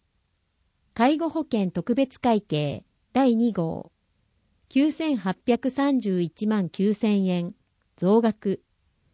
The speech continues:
予算総額、四十五億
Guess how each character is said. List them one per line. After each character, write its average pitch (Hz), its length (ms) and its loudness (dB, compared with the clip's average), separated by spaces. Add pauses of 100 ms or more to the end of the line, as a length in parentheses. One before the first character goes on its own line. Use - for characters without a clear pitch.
(680)
予 202 140 -2
算 311 240 -2
総 302 240 0
額、 - 380 -6 (880)
四 302 240 2
十 202 240 0
五 214 200 2
億 - 340 -4